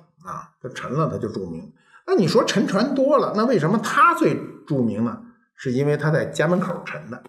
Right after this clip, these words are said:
啊，它并不是在公海上沉的。哥德堡号呢，这个在乾隆初年，大概乾隆三四年的时候就头一次来中国。来中国呢，就是装满了一船货物回去，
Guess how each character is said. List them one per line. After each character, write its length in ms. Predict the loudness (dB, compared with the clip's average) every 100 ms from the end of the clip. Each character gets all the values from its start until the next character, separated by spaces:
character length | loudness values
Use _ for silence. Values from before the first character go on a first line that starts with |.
| _
啊， 220 | -16 -16 -14
它 60 |
并 280 | -2 0 0
不 140 | 0
是 140 | -2 -2
在 120 | -2
公 220 | 0 0
海 180 | 0 -4
上 220 | -8 -10
沉 260 | -10 -14 -18
的。 140 | -20 _ _ _
哥 140 | 6 6
德 60 |
堡 140 | 8 4
号 260 | 4 4
呢， 200 | 4 -2 -4 -14 -8
这 120 | -2 0
个 480 | 0 0 -2 -4 -2
在 180 | 0
乾 180 | 0 2
隆 160 | 2 2
初 240 | 4 4
年， 180 | 4 2
大 100 | 0
概 120 | 2 2
乾 180 | 0 0
隆 220 | 2 2
三 160 | 2 2
四 140 | 2
年 180 | 0 0
的 60 |
时 100 | 0
候 80 | 0
就 160 | 0 -2
头 180 | 0 0
一 60 |
次 140 | 0 2
来 120 | 2
中 200 | 2 2
国。 280 | 2 0 -2
来 100 | -2
中 220 | 2 2
国 220 | 4 4 6
呢， 480 | 4 2 -6 -14 -20 _ _
就 120 | -10
是 120 | -10 0
装 200 | 0 2
满 140 | 0
了 40 | 0
一 140 | 0
船 320 | -2 -2 -2
货 160 | 2 4
物 220 | 4 0
回 240 | -4 -4 -2
去， 400 | -4 -6 -10